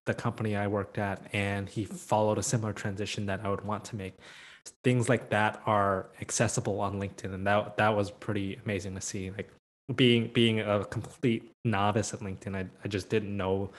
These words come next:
this functionality was available, uh, and that, that kinda blew me away with, with that. And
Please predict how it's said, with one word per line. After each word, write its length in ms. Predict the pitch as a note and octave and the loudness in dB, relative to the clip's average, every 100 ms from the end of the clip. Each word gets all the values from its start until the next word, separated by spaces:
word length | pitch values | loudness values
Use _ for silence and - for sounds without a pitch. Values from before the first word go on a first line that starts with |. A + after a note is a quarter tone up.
| - - | -20 -6
this 160 | A#2+ - | -4 0
functionality 600 | A#2 G2 A2 G2 F#2+ F#2+ | 0 0 -2 -2 -2 -2
was 140 | F#2 | -2
available, 560 | G2 F#2 G2+ G#2 C3 C3+ - - - - _ - | -4 -2 -2 -2 -2 -4 -16 -20 -20 -20 _ -8
uh, 300 | G#2+ F#2+ F#2+ - | -6 -4 -6 -2
and 380 | A2 G2 G2 F#2 | 0 0 -4 -4
that, 380 | - G2 G2 - _ _ - | 0 2 0 -6 _ _ 2
that 180 | G#2+ - | 2 2
kinda 160 | A2 | 2
blew 220 | G2+ A2 | 2 2
me 140 | G#2 G2 | 0 -2
away 320 | F#2 F#2+ F#2 | 0 0 0
with, 240 | F#2 G2 - | -2 -10 -10
with 140 | G#2+ - | -10 -4
that. 240 | G2 F#2+ - _ B2+ | -4 -6 -12 _ -2
And 300 | G#2+ G2+ | -2 -2